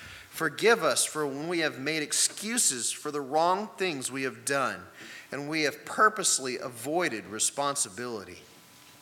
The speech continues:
Forgive us that we've been unwilling to overcome evil with good and that we've not been ready to carry out our cross. Forgive us that we have not allowed your love to work through us to help others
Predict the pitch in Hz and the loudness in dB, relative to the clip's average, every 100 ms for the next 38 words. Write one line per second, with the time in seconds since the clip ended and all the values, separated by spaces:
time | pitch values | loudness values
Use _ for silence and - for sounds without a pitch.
0 | - - - - - - 196 190 208 240 | -20 -20 -18 -14 -12 0 4 6 6 6
1 | 175 139 180 156 185 165 160 214 233 220 | 6 4 0 -2 -2 0 2 2 4 2
2 | 214 175 170 208 214 208 - 196 165 208 | 2 0 0 2 2 2 2 2 2 -4
3 | 185 156 139 127 180 175 104 - - - | -2 -2 -4 -2 2 2 2 -2 -14 -14
4 | - 165 180 185 160 180 240 - 180 151 | -8 2 4 4 6 8 8 6 0 4
5 | 151 147 123 131 - 160 151 139 131 117 | 4 4 2 -6 -2 0 4 4 4 2
6 | 123 - 123 92 - - - - - - | -2 -2 0 0 -2 -2 -4 -10 -20 -20
7 | - - - - 175 214 262 196 131 - | -16 -14 -4 0 0 6 6 6 6 6
8 | - - - 180 185 165 175 214 190 175 | 4 -4 -4 2 4 4 6 8 8 8
9 | 185 175 147 151 170 143 156 143 127 127 | 10 10 8 0 0 6 8 8 6 -2
10 | 123 147 - - 160 143 104 98 - 120 | -2 -2 -2 -4 -2 0 0 -2 -2 0
11 | 156 143 120 139 113 101 | 2 2 2 2 0 -6